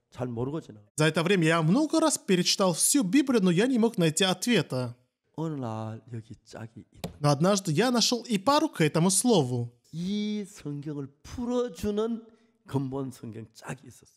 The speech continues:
Speaker 2: Я нашел слово, которое объясняет нам вот это слово.
Speaker 1: 여러분, 신명기에서, 이사야에서 뭐라 했습니까?
Speaker 2: Что написано в Исаии?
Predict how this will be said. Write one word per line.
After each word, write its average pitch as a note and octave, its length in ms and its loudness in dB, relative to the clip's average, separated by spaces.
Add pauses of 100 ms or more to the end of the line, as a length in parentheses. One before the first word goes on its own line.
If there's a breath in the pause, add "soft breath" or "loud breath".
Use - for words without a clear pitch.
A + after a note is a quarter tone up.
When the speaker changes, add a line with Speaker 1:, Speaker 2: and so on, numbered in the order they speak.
(120)
Speaker 2:
Я F3 120 2
нашел F#3+ 280 2
слово, E4 540 2
которое A3 480 2
объясняет A3 680 2
нам F#3 300 0 (240)
вот D3 180 2
это F#3+ 160 4
слово. B2 540 -4 (1120)
Speaker 1:
여러분, A#3 140 -2
신명기에서, G#3 840 -4 (120)
이사야에서 E3 1000 -2
뭐라 B2 180 -6
했습니까? A#2+ 680 -8
Speaker 2:
Что D#4+ 340 -2
написано G3+ 460 -2
в D3+ 100 -4
Исаии? C3 500 -2